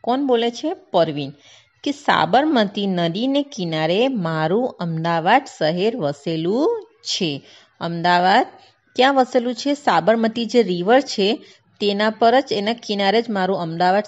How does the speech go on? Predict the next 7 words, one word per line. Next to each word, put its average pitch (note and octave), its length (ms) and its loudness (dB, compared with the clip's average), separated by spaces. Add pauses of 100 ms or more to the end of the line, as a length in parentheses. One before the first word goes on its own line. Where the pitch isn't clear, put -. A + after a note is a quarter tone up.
શહેર F3+ 280 -2
વસેલું F3+ 800 -2 (180)
છે. D3+ 260 -6 (560)
મારા F#3+ 360 4
ડિસ્ટ્રિક્ટ A#3 560 -2
સાક્ષરતાનો G3 880 -2
દર E3+ 500 2